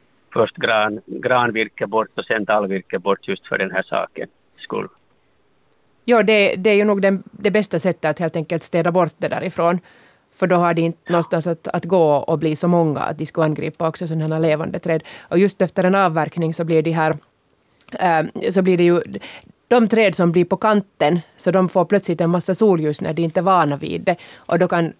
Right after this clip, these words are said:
Speaker 2: åtminstone delar av dem dö, eller så torkar de mycket lättare. Och, och då är de också utsatta för de här angreppen på ett helt annat sätt.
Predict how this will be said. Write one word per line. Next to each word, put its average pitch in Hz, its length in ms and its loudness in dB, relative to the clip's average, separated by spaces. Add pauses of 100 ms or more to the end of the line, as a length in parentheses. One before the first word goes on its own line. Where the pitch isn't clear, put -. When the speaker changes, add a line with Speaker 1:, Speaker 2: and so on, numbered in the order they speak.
Speaker 2:
åtminstone 175 460 0
delar 165 320 2
av 147 200 0
dem 156 200 0
dö, 160 240 4
eller 156 200 -2
så 160 100 -8
torkar 170 500 -2
de 147 100 -4
mycket 160 260 -8
lättare. 156 420 -2 (160)
Och, - 400 -2
och 160 140 0
då 175 120 2
är 160 120 4
de 165 220 2
också 160 420 0
utsatta 160 460 -6
för 151 80 -8
de 160 100 -8
här 156 160 2
angreppen 156 480 -6
på 165 100 -4
ett 156 80 -6
helt 160 220 -2
annat 165 260 -4
sätt. - 320 -6